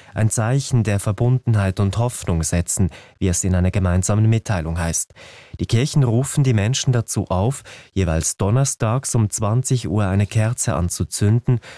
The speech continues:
und diese sichtbar vor einem Fenster zu platzieren. Die Aktion ist geplant bis am Gründonnerstag, dem Tag vor Karfreitag. Und noch zum Wetter heute Donnerstag. Es wird meist sonnig über dem Jura und in den Voralpen hat es am Nachmittag einige Quellwolken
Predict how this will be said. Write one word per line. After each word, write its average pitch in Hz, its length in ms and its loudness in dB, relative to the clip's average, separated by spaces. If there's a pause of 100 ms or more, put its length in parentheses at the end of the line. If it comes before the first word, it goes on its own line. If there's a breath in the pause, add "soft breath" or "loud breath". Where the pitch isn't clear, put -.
(120)
und - 260 -2
diese 131 220 2
sichtbar 113 580 -2
vor 110 160 -2
einem 104 220 2
Fenster 113 520 0
zu - 140 -4
platzieren. 78 540 -2 (500 loud breath)
Die 76 60 0
Aktion 104 440 0
ist 110 160 0
geplant 98 600 0
bis 127 200 0
am 110 200 2
Gründonnerstag, 107 1200 0
dem 95 160 0
Tag 73 320 -4
vor 85 280 0
Karfreitag. - 880 -4 (1120 loud breath)
Und - 60 2
noch 85 80 2
zum 104 180 2
Wetter 156 280 2
heute 151 240 2
Donnerstag. 127 580 0
Es 110 140 -2
wird 104 160 0
meist 90 360 0
sonnig 143 560 2
über 139 180 2
dem 127 160 4
Jura 113 360 2
und 104 300 0
in 107 100 0
den 95 160 2
Voralpen 101 580 0
hat 95 140 0
es - 140 -2
am 92 80 4
Nachmittag 92 520 0
einige 87 300 0
Quellwolken 110 760 0